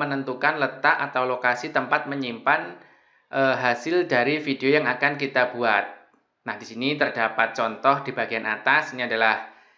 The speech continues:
hasil dari yang pertama kita buat pada bagian, eh, penulisan atau file name.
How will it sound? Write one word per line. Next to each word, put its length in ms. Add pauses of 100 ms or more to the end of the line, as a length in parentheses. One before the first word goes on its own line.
(160)
hasil 320
dari 320
yang 160
pertama 800 (480)
kita 400
buat 320
pada 320
bagian, 720 (560)
eh, 320
penulisan 640
atau 320
file 240
name. 480